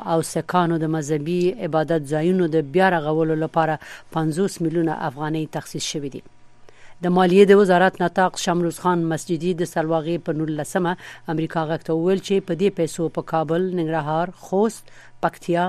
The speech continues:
غزني او د افغانستان په جنوب کې د افغان هندوانو او سکانو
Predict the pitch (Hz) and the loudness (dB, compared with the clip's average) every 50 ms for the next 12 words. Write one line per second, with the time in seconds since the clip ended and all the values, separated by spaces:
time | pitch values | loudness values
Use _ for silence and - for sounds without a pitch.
0 | 185 170 151 160 160 139 147 170 190 202 202 196 - - - - - - 214 220 | -2 -4 -4 -4 -4 -2 0 0 2 0 0 -2 -6 -16 -20 -6 2 6 6 6
1 | 214 196 180 165 151 165 165 170 147 - - 185 165 147 - 165 139 165 170 214 | 6 6 2 0 0 0 -2 -2 -4 -2 -2 -2 -2 -2 -4 -6 -4 -2 0 0
2 | 240 - - - 151 135 - - - - - - - 180 190 190 190 - - 175 | 0 0 0 -4 -6 -6 -6 -14 -20 -20 -20 -10 -2 0 2 2 2 2 0 -4
3 | 151 - - 190 196 185 156 165 165 165 165 165 156 156 156 156 151 - 160 - | -6 -2 2 2 2 2 2 0 0 0 0 0 0 0 0 -2 -2 -4 -6 -4
4 | - 165 160 151 151 147 | -2 -2 -2 -2 -4 -6